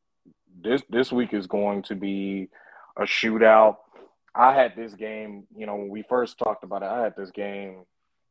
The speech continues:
uh, probably maybe a forty-eight to forty-five ball game. Uh, now, I don't know if it'll be that high,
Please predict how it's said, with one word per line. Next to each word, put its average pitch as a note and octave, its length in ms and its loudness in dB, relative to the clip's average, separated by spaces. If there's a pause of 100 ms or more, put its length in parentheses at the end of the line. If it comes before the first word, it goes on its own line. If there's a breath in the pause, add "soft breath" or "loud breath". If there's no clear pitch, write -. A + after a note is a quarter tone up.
(200)
uh, F2+ 340 -12
probably F#2+ 840 -6 (240)
maybe F#2+ 340 -6
a F2+ 80 -4 (100)
forty-eight F#2+ 340 -4
to F#2 60 -14
forty-five F2 520 -8
ball E2 240 -6
game. - 180 -20 (920)
Uh, F2+ 320 2
now, F2+ 200 -2
I G2 40 2
don't G#2 140 2
know G#2+ 120 4
if G#2 100 -2
it'll G#2 120 2
be G2 160 -6
that G#2+ 240 6
high, G#2+ 460 2